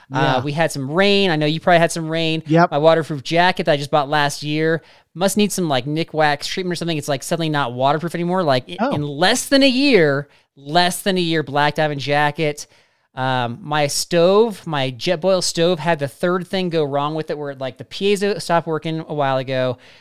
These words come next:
Speaker 1: The plastic housing cracked. Now the little, like, wire spinny thing to turn the fuel on, like, that broke off. So I had to, like, jury rig it to get it to work.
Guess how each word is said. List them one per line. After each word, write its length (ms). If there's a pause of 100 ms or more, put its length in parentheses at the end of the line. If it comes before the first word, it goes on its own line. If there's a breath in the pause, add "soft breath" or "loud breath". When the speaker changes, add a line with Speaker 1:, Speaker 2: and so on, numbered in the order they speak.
(160 soft breath)
Speaker 1:
The 140
plastic 580
housing 380
cracked. 640 (380)
Now 260
the 120
little, 320
like, 400 (560)
wire 480
spinny 460
thing 220
to 60
turn 360
the 80
fuel 420
on, 240
like, 160
that 260
broke 300
off. 300
So 260
I 100
had 100
to, 60
like, 220
jury 380
rig 220
it 120
to 100
get 140
it 60
to 100
work. 400